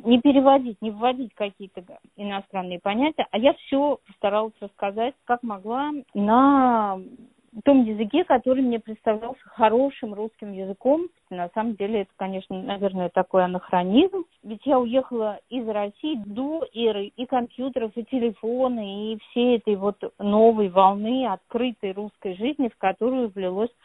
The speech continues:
огромное количество заимствованных слов. То есть это можно сказать, что я как бы уехала до петровских реформ, например. Всей этой волны заимствований и сохранила таким образом,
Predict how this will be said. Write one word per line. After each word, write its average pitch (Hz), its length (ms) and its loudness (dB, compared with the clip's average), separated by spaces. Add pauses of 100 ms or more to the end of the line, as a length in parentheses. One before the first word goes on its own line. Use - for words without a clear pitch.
(220)
огромное 214 640 2
количество 202 500 -6
заимствованных 190 580 -6
слов. 359 280 0
То 247 60 2
есть 226 160 0
это 247 120 -6
можно 247 300 2
сказать, 240 280 0
что - 160 -8
я 226 120 -2
как 214 160 -2
бы 214 160 -2 (220)
уехала 247 760 2 (160)
до 208 260 -8
петровских 254 640 -4
реформ, 208 460 -4
например. 160 560 -12 (160)
Всей 240 160 0
этой 202 140 -2
волны 202 400 0
заимствований 214 880 -2 (180)
и 220 280 -2
сохранила 254 600 4
таким 240 380 -2
образом, 247 640 -2